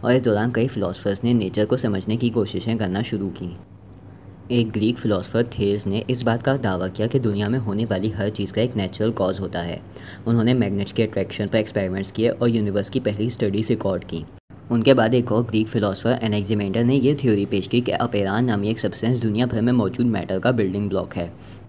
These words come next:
इसके कई सालों के बाद एक फिलोसफर हेराक्लिटस ने यह दावा किया कि इस पूरी दुनिया और यूनिवर्स में कोई भी चीज़ कभी भी एक जैसी नहीं रहती और हर वक्त चेंज होती रहती है।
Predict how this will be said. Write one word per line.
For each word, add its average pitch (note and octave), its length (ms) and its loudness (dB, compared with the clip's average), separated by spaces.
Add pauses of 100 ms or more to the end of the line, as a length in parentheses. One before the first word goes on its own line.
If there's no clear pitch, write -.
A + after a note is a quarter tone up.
(560)
इसके A#2+ 260 0
कई A2 200 0
सालों G#2+ 280 0
के G2+ 120 0
बाद G#2+ 200 2
एक A#2 120 2
फिलोसफर G#2 440 0
हेराक्लिटस G2+ 720 -2
ने B2+ 60 2
यह A#2+ 160 4
दावा F#2+ 280 -2
किया G#2 240 -2
कि - 180 2
इस C3 80 0
पूरी G#2+ 280 0
दुनिया G2 360 -4
और B2 180 0
यूनिवर्स G#2 440 0
में B2 100 2
कोई A2 220 2
भी A#2 120 0
चीज़ A#2+ 240 0
कभी G#2 260 -2
भी B2 200 -2
एक A2+ 160 2
जैसी A#2+ 260 -2
नहीं F#2+ 260 -2
रहती F#2 300 0 (120)
और B2+ 120 4
हर A#2 160 2
वक्त A2+ 200 2
चेंज G#2+ 260 0
होती G#2 240 0
रहती G2 260 -4
है। F2+ 200 -6